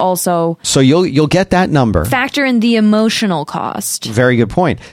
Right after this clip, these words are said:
Speaker 2: Is that number after taxes? Uh, that's a good title, Hattie, emotional cost. After taxes, is that number ten K? Is it fifteen K? It's gonna probably be fi-, in that range, isn't it?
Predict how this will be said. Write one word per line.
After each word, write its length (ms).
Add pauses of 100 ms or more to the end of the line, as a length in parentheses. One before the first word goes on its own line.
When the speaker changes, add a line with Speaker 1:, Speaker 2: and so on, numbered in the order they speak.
(120)
Speaker 2:
Is 220
that 260
number 380
after 320
taxes? 720 (480)
Uh, 80
that's 160
a 40
good 160
title, 280
Hattie, 240
emotional 400
cost. 400 (1300)
After 280
taxes, 420
is 220
that 180
number 480 (480)
ten 240
K? 240
Is 240
it 100
fifteen 520
K? 340 (320)
It's 160
gonna 280
probably 420
be 320
fi-, 240 (100)
in 140
that 180
range, 340
isn't 140
it? 180